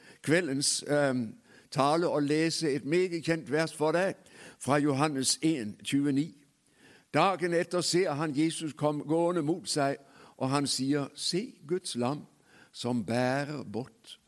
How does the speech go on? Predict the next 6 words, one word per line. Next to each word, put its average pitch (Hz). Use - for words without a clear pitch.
verdens 110
synd.» -
Se -
Guds -
lam. 113
Johannes 165